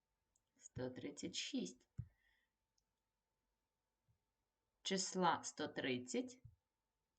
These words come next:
Сто двадцять дев'ять. Сто п'ятдесят.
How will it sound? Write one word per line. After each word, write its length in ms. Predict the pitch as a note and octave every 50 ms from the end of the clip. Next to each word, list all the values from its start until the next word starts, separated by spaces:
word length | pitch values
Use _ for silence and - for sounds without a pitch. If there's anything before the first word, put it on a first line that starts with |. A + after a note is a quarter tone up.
| _ _ -
Сто 280 | - - - G#4 G4+
двадцять 460 | C#4 G#3+ G3+ F#3 F3 - - D#3+ D3+
дев'ять. 440 | - E3 D#3 D#3 D#3 - - - - - - - _ _ _ _ _ _ _ _ _ - - _ _ _ _ _ _ _ _ _ _ _ _ _ _ _ _ _ _ _ _ _ _ _ _ _ _
Сто 300 | - - - - G3+ F#3+
п'ятдесят. 1000 | F#3 - F#3 F3+ D3 D3+ D#3+ D#3+ - - - D3 C3+ C3+ C#3+ G3+ C4 - -